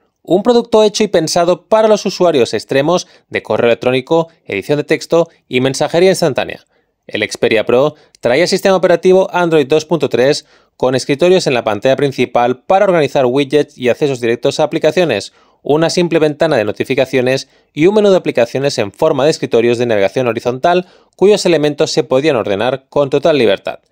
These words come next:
Los ajustes del sistema se presentaban en forma de lista. A nivel técnico, este smartphone también contaba con conectividad Bluetooth,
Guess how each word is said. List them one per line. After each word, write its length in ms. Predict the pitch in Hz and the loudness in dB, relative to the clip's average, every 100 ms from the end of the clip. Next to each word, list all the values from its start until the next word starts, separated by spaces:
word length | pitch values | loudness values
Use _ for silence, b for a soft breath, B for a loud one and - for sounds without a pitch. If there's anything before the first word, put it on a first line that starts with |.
| _ _ - | _ _ -4
Los 280 | 123 143 165 | 0 0 0
ajustes 420 | 151 185 170 160 | 0 0 0 0
del 140 | 175 | 0
sistema 380 | 156 143 151 151 | -2 -2 -2 0
se 200 | 160 165 | 0 0
presentaban 640 | 175 170 135 131 127 131 - | 0 -2 -2 0 0 -2 -4
en 220 | 170 160 | -4 0
forma 240 | 170 131 | -2 0
de 80 | 90 | -4
lista. 320 | 64 - - _ _ _ _ | -8 -16 -20 _ _ _ _
A 160 | - 120 | -6 0
nivel 260 | 147 151 | 0 0
técnico, 440 | 147 147 147 151 143 | 0 -2 -2 0 0
este 200 | - 120 | 0 -6
smartphone 440 | 123 120 - 127 | -4 -4 -4 -4
también 320 | 120 113 135 123 | -2 -2 -4 -4
contaba 420 | 104 98 110 117 | -6 0 0 0
con 160 | 117 | -4
conectividad 480 | 113 113 104 120 120 | -4 -4 -4 -2 -2
Bluetooth, 500 | 110 113 135 156 - | -2 -4 0 0 0